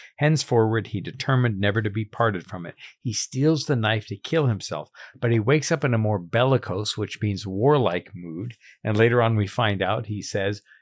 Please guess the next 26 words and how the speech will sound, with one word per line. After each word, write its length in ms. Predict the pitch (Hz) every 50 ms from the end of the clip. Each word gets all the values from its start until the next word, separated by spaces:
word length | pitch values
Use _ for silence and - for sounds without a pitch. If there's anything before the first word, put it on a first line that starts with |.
| _ _
he, 200 | - 110 107 - -
the 300 | - 127 101 98 98 92
thought 240 | - 113 104 98 101
occurs 280 | 95 - 104 98 - -
to 100 | - 123
him, 140 | 123 127 139 -
"Oh, 220 | - 202 226 208
wait, 320 | 135 123 160 151 104 - - - - - _ _ -
a 80 | 107
knife 340 | 104 104 110 127 127 - -
can 240 | - 139 127 113 - - _ -
pierce 320 | - - 127 127 117 - -
other 240 | 123 135 147 165 120
flesh 380 | - - - 87 - - -
than 180 | - 107 95 90
mine," 460 | 104 120 131 - - - - - - - _ _ _ -
right? 200 | 82 92 101 98
A, 120 | 95 - - - - 104
a 40 | 98
knife 260 | 98 98 98 107 107 -
can 100 | 110 92
be 80 | 92
used 240 | 92 107 110 110 -
on 100 | 87 76
someone 320 | - - 90 85 82 85 113
else. 400 | 123 101 - _ - - -